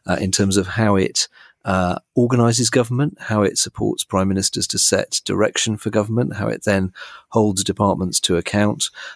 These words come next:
um, uh, and also how it, uh, helps prime ministers really tackle long-term, uh, kind of wicked policy problems. Um, so we, we can do better, uh, we think. Um, those are all very traditional kind of I F G themes. So sort of what's different about this? Well, I think we're,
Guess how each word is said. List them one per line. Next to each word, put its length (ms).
um, 320
uh, 200
and 140
also 240
how 220
it, 200
uh, 160
helps 300
prime 200
ministers 400
really 220
tackle 400
long-term, 880
uh, 160
kind 160
of 80
wicked 380
policy 560
problems. 600
Um, 200
so 300
we, 280
we 120
can 240
do 120
better, 520
uh, 260
we 160
think. 320
Um, 260
those 160
are 60
all 100
very 240
traditional 520
kind 180
of 260
I 180
F 100
G 300
themes. 400
So 100
sort 140
of 40
what's 180
different 340
about 240
this? 180
Well, 100
I 20
think 160
we're, 100